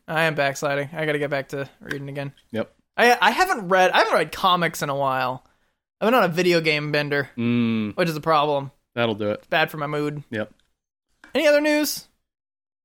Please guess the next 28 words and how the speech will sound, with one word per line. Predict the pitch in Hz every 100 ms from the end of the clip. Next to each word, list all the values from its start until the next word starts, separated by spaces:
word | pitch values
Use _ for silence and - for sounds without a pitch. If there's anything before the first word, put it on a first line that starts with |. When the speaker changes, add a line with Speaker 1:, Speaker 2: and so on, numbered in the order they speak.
| -
Speaker 1:
It's | 196
only | 294 349
been | 220 208
twenty-seven | - 202 202 202 190 180
minutes, | 175 190 190
and | 180
I | 156
guarantee | - 170 175 165 175
about | 165 160
ten | - 170
minutes | 156 151 151
of |
that | 151 147
was | 151
that | 156 160 160 _ -
nonsense | 175 165 165 160 165 170 156 -
we | 160
cut | - 160
out | 156 160
at |
the | 151
beginning. | 147 151 147 147 _ -
Speaker 2:
Mm-hmm. | 113 113 117 147 - _ _ _ _ _ _ - - 165 151 _ -
Speaker 1:
Uh, | 180 175 170 170
we | 180
heard | 170 202 196
from | - 190 175 165 156
Bethesda | 151 - 165 170 180 202